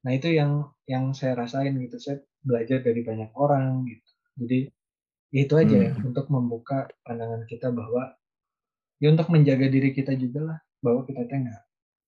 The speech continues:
Speaker 1: nggak di atas,
Speaker 2: Hmm.
Speaker 1: gitu, nggak di bawah. Itu ya memang
Speaker 2: Hmm.
Speaker 1: semuanya tuh sama-sama
Speaker 2: Hmm.
Speaker 1: aja. Eh,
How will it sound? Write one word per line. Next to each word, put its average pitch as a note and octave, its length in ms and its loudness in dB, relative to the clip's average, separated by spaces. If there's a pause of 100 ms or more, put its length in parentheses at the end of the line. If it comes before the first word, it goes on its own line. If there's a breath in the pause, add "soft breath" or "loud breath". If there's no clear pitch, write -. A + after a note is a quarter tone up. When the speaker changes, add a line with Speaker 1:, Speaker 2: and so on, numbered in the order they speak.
(140)
Speaker 1:
nggak A#2 100 2
di B2 140 0
atas, B2 400 -4
Speaker 2:
Hmm. A2+ 240 2
Speaker 1:
gitu, F2+ 80 -8 (160)
nggak A#2 100 2
di A2+ 80 0
bawah. C3 420 2 (280)
Itu C3+ 240 -6
ya E3 80 0
memang B2 320 -4
Speaker 2:
Hmm. A2+ 80 0
Speaker 1:
semuanya G#2+ 400 2
tuh - 80 -18
sama-sama C3 320 -8
Speaker 2:
Hmm. G#3 320 2
Speaker 1:
aja. - 180 -10 (1040 soft breath)
Eh, B2 600 4